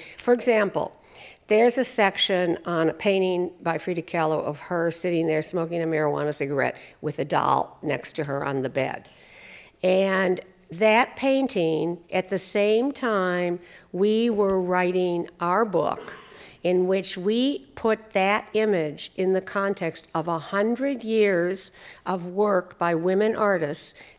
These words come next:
that included a doll image, and in all of them, amazingly, across geography, century, and culture, the doll is sitting in the same position. At the same time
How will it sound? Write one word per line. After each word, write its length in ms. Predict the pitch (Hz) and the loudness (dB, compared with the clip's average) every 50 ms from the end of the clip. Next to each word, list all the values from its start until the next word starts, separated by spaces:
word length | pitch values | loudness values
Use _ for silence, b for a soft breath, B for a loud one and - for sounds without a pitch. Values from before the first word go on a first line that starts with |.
| B - | B 0
that 200 | 185 185 175 170 | 2 2 2 4
included 640 | 180 180 - - - 220 220 226 214 220 214 214 214 - | 2 0 0 0 2 4 4 6 6 4 2 0 -4 -6
a 60 | 190 185 | -6 -4
doll 400 | 170 196 202 220 247 285 285 214 | 0 2 4 4 6 6 6 4
image, 400 | 175 165 165 165 165 165 - - B B B B - | 4 4 2 2 0 -2 -6 -10 B B B B -4
and 120 | 175 180 | 0 2
in 120 | 180 180 175 - - - | 2 0 0 -2 -4 2
all 300 | - 226 262 311 339 285 | 6 8 8 10 10 8
of 80 | 202 156 | 6 4
them, 140 | 160 151 160 | 2 0 2
amazingly, 800 | - 165 175 185 190 220 277 330 294 - 185 165 160 156 151 151 | 2 2 2 4 4 6 6 4 4 4 2 2 4 4 2 2
across 420 | 156 - - - 190 185 165 - B B B B B B | 0 -2 -4 -2 -2 -2 -2 -6 B B B B B B
geography, 920 | - - 202 202 185 185 202 220 226 233 240 220 - - 226 208 196 202 202 B B B B B | -6 0 2 4 4 6 4 4 4 2 0 0 2 2 2 2 2 2 -2 B B B B B
century, 760 | - - - 233 214 214 220 214 - - 202 185 180 170 170 - - | -10 -4 0 2 2 2 2 0 0 -2 0 0 0 -2 -2 -2 -2
and 180 | - 160 151 | -2 -2 -2
culture, 520 | - - - 254 311 311 - - 170 160 B B B B B _ - | -4 0 0 0 0 0 0 -2 -4 -4 B B B B B _ -2
the 100 | - 196 | 0 2
doll 300 | 190 226 240 247 254 214 | 4 6 6 8 8 6
is 100 | 202 - | 4 2
sitting 340 | - - 262 247 226 180 175 | 2 2 4 4 4 4 4
in 120 | 170 165 | 4 2
the 80 | 170 170 | 2 0
same 320 | 170 - 220 214 208 202 | 0 2 2 4 2 2
position. 580 | 185 185 156 165 240 311 302 - - - - - - B B B B B B B B B B | 0 -2 -2 0 0 0 0 0 -4 -4 -6 -8 -12 B B B B B B B B B B
At 160 | 170 180 - | -6 -4 -4
the 100 | 196 190 | -4 -6
same 640 | - - - 247 247 240 262 269 269 277 285 294 277 | -4 -2 0 2 4 6 6 6 4 2 0 -2 -2
time 640 | - - 269 277 233 180 151 151 - - - 175 | 0 2 2 2 2 2 0 -2 -4 -6 -8 -10